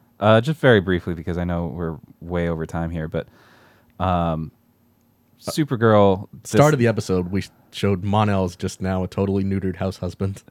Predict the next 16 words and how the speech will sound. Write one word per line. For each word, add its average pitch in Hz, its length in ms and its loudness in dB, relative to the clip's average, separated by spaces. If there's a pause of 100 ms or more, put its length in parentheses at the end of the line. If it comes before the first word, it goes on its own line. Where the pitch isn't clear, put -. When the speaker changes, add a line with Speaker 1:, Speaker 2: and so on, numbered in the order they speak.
Speaker 1:
Yeah. 107 460 6 (200)
Um, 117 460 6 (880)
I 117 120 4
like 123 240 4
that 127 120 6
he 113 160 2
was 107 120 4
just, 101 200 -4 (560)
he - 220 -2
was 101 140 -2
<laughs> - 20 -12
trying - 260 -2
to - 80 -20
be 113 100 -4
subservient - 880 -6
to - 140 -12